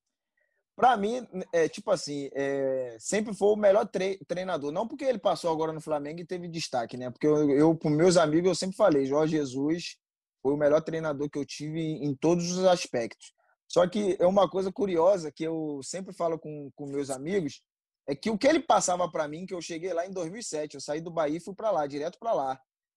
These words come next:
É, o que eu, o que ele fazia lá naquela época, ele faz hoje, fez no Flamengo. Eu assisti treino do Flamengo,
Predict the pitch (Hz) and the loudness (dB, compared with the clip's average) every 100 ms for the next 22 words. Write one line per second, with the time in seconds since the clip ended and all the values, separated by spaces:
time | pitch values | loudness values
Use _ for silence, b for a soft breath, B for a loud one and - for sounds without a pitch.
0 | _ 120 123 120 120 120 123 220 254 _ | _ -12 -10 -10 -8 -8 -2 2 2 _
1 | _ - 240 302 302 226 156 160 156 143 | _ 0 2 4 4 4 4 2 2 2
2 | 151 175 165 147 - 196 240 190 160 175 | 0 -2 -8 -14 -10 -6 -2 0 0 -2
3 | - 254 - _ _ _ _ _ - 180 | -4 -10 -10 _ _ _ _ _ -10 -8
4 | 190 220 226 175 190 165 127 _ - 196 | -2 0 0 -2 -6 -6 -14 _ -4 -4
5 | 214 202 214 165 180 170 123 135 175 196 | -4 -2 -2 -2 -6 -6 -12 -8 0 0
6 | 202 175 226 208 202 214 196 190 180 156 | 0 -8 -8 -4 -4 -2 -6 0 0 2
7 | 160 190 220 | 0 0 -4